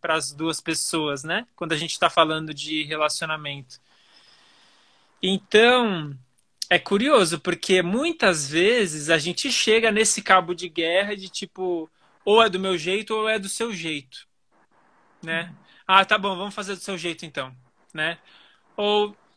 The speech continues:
Speaker 1: mas o meu jeito é muito melhor, vamos fazer do meu jeito, né? E a gente sempre faz do seu. Então, essa negociação, ela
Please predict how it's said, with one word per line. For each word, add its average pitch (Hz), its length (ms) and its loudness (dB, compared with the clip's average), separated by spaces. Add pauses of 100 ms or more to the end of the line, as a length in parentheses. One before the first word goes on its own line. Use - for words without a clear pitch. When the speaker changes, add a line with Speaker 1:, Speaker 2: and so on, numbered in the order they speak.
Speaker 1:
mas 247 300 -2
o 269 220 -2
meu 269 200 6
jeito 285 420 0
é 285 120 8
muito 294 240 -6
melhor, 269 480 4 (200)
vamos 226 320 -4
fazer 285 200 -4
do 262 80 -10
meu 269 200 2
jeito, 240 500 -4
né? 240 220 -2
E 226 40 0
a 220 60 -2
gente 233 140 -12
sempre - 220 -6
faz 262 160 4
do 226 120 -10
seu. 226 520 2 (420)
Então, 226 320 -6
essa 247 260 -2
negociação, 214 1080 -4
ela 185 720 0